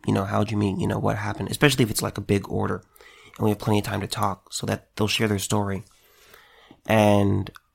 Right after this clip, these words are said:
I'll look at the, I'll ask the dude, I'll be like, "So, you know, how long did it take you to know?" He said,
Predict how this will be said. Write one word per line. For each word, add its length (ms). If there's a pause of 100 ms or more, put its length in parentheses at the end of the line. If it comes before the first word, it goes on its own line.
(180)
I'll 300
look 180
at 60
the, 100 (100)
I'll 200
ask 220
the 60
dude, 140
I'll 80
be 80
like, 200 (540)
"So, 140
you 60
know, 260 (540)
how 160
long 100
did 100
it 80
take 200
you 60
to 60
know?" 280 (440)
He 60
said, 240